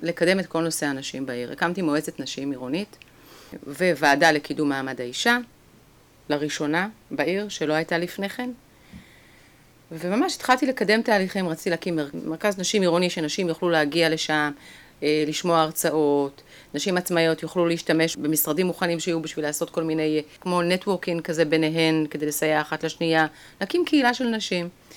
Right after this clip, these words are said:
היה לי קורס לנשות עסקים, נשים עצמאיות, שקראנו לזה פורום נשים ועסקים רמת גן. הם קיבלו שם הכשרה איך לפתח עסק.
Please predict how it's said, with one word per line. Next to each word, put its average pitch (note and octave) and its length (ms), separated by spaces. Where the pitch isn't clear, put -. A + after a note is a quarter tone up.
היה F#3+ 220
לי G3 400
קורס - 560
לנשות F#3+ 460
עסקים, F3+ 480
נשים D#3+ 320
עצמאיות, E3 580
שקראנו F#3 380
לזה D#3 180
פורום F3+ 440
נשים D#3+ 460
ועסקים D3+ 400
רמת C#3+ 240
גן. G#3+ 220
הם D#3+ 80
קיבלו E3+ 320
שם E3 160
הכשרה E3+ 480
איך F3 140
לפתח E3 540
עסק. G3+ 500